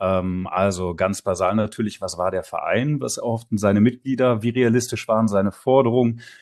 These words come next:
aber auch, wie ging der Verein mit dem Aufstieg der Nationalsozialisten um? Ähm, die Fragen haben mich letztlich, äh, die letzten vierzehn Jahre begleitet, von der ersten Hausarbeit über die Bachelorarbeit bis hin zur Doktorarbeit.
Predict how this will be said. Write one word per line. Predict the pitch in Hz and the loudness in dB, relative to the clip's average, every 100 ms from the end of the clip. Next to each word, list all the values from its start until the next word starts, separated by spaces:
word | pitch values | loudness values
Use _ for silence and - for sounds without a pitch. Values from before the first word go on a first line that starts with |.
| - _ _ _ - | -20 _ _ _ 2
aber | 127 131 113 | 4 6 4
auch, | 127 101 | 2 0
wie | 117 123 | -2 4
ging | 123 117 | 6 6
der | 110 107 | 4 0
Verein | - 107 107 | -2 -2 0
mit | 110 107 | -2 -4
dem | 104 | -4
Aufstieg | 110 110 - 110 110 | -4 -4 0 0 0
der | 110 104 | 0 2
Nationalsozialisten | 110 - 160 220 131 - 95 82 - - | 2 0 -4 -4 -6 -6 -6 -4 -6 -8
um? | - 76 - - _ _ 107 | -8 -12 -16 -18 _ _ 2
Ähm, | 101 101 104 104 104 95 - | 6 6 6 6 6 2 -4
die | |
Fragen | 95 - 98 139 143 | -6 2 4 4 2
haben | 120 | 2
mich | 120 | 0
letztlich, | 104 143 - - 131 123 - - | 2 0 0 -6 -2 -2 -4 -4
äh, | 120 110 110 | 2 4 4
die | 110 | 4
letzten | 110 110 - | 2 0 -6
vierzehn | 98 135 143 - 117 | -4 -2 0 2 2
Jahre | 90 123 107 | 4 2 2
begleitet, | 101 95 92 117 - 151 - _ - _ | 0 2 4 4 2 -4 -6 _ -20 _
von | 113 | 2
der | 120 127 | 4 6
ersten | 123 - 104 | 4 2 2
Hausarbeit | 101 135 - 147 123 127 123 | 4 4 2 2 2 2 -2
über | 131 104 98 | -6 -4 -4
die | |
Bachelorarbeit | 90 110 - 117 107 107 107 - | -2 -2 -2 0 2 2 2 0
bis | 101 | -6
hin | 107 | -6
zur | 104 98 | -6 -2
Doktorarbeit. | 104 - 82 82 82 90 117 - | -2 -2 -4 -2 0 0 0 -4